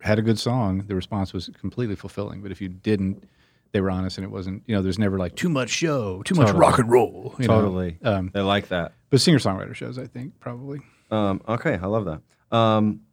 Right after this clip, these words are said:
Speaker 2: if you could play any venue in the world, where would it be?
Speaker 1: Any venue in the world. You know what I'm gonna say? <laughs>
Speaker 2: Yeah.
Speaker 1: Uh, okay, so there's all the fantasy ones that everybody else would say.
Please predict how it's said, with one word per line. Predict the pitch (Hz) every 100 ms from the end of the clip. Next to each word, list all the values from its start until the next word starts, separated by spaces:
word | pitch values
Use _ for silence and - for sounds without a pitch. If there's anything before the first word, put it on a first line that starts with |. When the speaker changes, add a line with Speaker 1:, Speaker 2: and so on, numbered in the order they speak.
| _
Speaker 2:
if | 117 139
you |
could | 147 170
play | 160 135
any | 131 151
venue | 139 139 139
in |
the | 131
world, | 123 110 98
where | 101
would | 101
it | 90
be? | 90 - _ _ _ _ _ _ _ _ _ _ _ _ _ _ _ _ _
Speaker 1:
Any | 107 107 107
venue | 101 104 104 101
in |
the | 101
world. | 98 101 104 -
You | 139
know | 175
what | 185 208 - _ -
I'm | 143
gonna | 151 165
say? | - 170 208 - _ _ _
<laughs> | - - -
Speaker 2:
Yeah. | 117 120 101 - _ _ _ _ _
Speaker 1:
Uh, | 139 127 120 98 - - _ _ _ - - _ _ -
okay, | 139 135
so | 135
there's | 127 156
all |
the | 156
fantasy | - 117 117 123
ones | 110 101
that |
everybody | 101 95 98
else | 104 -
would | 107
say. | - - 123